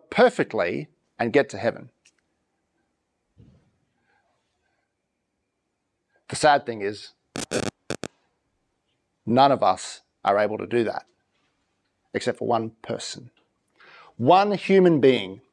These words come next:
was able to perfectly obey God. And he knew no sin,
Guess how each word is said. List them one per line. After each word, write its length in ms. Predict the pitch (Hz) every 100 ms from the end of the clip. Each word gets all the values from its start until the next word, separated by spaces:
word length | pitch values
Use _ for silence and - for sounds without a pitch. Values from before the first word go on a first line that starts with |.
| _ -
was 140 | 120 -
able 400 | 156 127 95 - _
to 100 | 127
perfectly 840 | - - 180 170 139 - 98 104 - -
obey 340 | 110 113 104
God. 280 | 104 - - _ _ _ _ _ - - _ _ - - _ _ -
And 120 | 117
he 140 | 139
knew 160 | 143 151
no 140 | 151
sin, 300 | 131 - 104